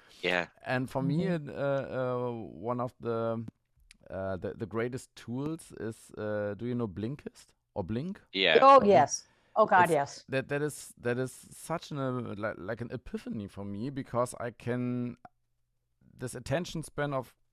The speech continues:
Speaker 2: ten to twenty minutes to read the summary of a book or to listen to a summary of the book,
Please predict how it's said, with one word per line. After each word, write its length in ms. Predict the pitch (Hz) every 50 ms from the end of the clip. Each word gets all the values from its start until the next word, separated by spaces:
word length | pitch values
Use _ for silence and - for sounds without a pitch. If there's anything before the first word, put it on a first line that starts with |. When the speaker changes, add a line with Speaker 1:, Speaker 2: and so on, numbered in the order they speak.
| _ _ -
Speaker 2:
ten 260 | - 123 135 147 156 135
to 100 | 131 120
twenty 400 | - - 131 131 147 135 127 123
minutes 600 | 120 139 156 151 139 143 147 - - - - _ _ _ _ _ _ _ _ _ _ _
to 140 | - - 120
read 380 | 113 113 117 135 160 175 170 -
the 100 | 131 113
summary 580 | - - - 147 165 175 170 156 135 127 123
of 160 | - 80 101 110
a 60 | 107
book 280 | 95 110 139 165 -
or 100 | - -
to 120 | - - 98
listen 320 | 101 120 160 - - 131
to 160 | - - 110
a 40 | 107
summary 420 | - - 143 151 170 165 156 139 117
of 160 | 113 - -
the 80 | -
book, 320 | 95 113 147 160 147 113